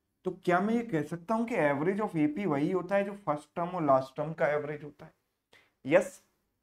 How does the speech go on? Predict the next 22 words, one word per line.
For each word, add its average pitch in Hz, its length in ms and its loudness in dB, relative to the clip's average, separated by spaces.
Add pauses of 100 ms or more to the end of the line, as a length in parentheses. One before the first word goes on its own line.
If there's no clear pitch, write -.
(400)
एक 170 160 4
एग्जांपल 156 480 2
से 180 140 -6
देखते 147 300 -4
हैं, - 20 -2
हम 160 60 -6
इसको 156 180 -12
समझते 135 440 -10
हैं। 151 80 -6
देखो, 139 260 -6 (1200)
जैसे 185 220 0
मैंने 233 220 2
एक 226 100 -4
सीरीज 185 360 -2
ली, 170 300 -4 (120)
बड़ी 214 160 -2
सिंपल 147 400 -2
सी, 165 180 -6
टू, 165 300 2
फ़ोर, 147 600 -4 (180)
सिक्स, - 720 -10 (280)
एट, 139 380 0